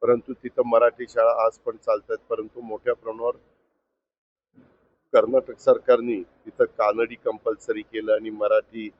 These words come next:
हे जवळपास तिथं बंद केलं. त्यांच्या राज्याचा प्रश्न आहे तो म्हणून. परंतु आपण मात्र आपल्या परीनं तिथं असणाऱ्या मराठी, अ,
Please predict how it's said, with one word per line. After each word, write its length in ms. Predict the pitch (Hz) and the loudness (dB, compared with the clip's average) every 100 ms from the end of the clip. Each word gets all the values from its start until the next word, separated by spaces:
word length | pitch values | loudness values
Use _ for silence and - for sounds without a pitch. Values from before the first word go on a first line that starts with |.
| _ _ _ _ _ | _ _ _ _ _
हे 80 | 110 | -4
जवळपास 640 | 107 113 117 - 113 - | 2 4 4 2 0 -2
तिथं 200 | 110 - 110 | -10 -8 -2
बंद 240 | 104 104 | -2 -2
केलं. 300 | 104 - 101 | -10 -10 -6
त्यांच्या 440 | 104 - 98 - 107 | -6 -8 -14 -4 0
राज्याचा 480 | 98 - 101 - 98 | 0 -2 -4 -4 -6
प्रश्न 420 | - 95 _ 95 | -8 -18 _ -14
आहे 80 | 87 | -14
तो 240 | - 87 _ _ _ _ _ | -12 -14 _ _ _ _ _
म्हणून. 280 | 110 117 98 | 0 0 0
परंतु 680 | 80 _ 117 113 113 120 120 - | -6 _ -6 -4 -4 -8 -10 -6
आपण 300 | 104 - 127 | -8 -2 -2
मात्र 400 | 123 120 117 120 127 _ _ _ _ | 0 -4 0 -2 -2 _ _ _ _
आपल्या 280 | 104 - 120 | -8 0 0
परीनं 460 | - 113 117 120 123 - _ | 0 -2 -2 -2 -4 -6 _
तिथं 280 | 110 - 110 | -8 -2 -2
असणाऱ्या 380 | - 120 117 120 | -2 -6 -4 -2
मराठी, 600 | 113 113 113 120 120 120 _ - _ _ _ _ _ | -2 -2 -4 -10 -10 -12 _ -20 _ _ _ _ _
अ, 140 | 110 | -2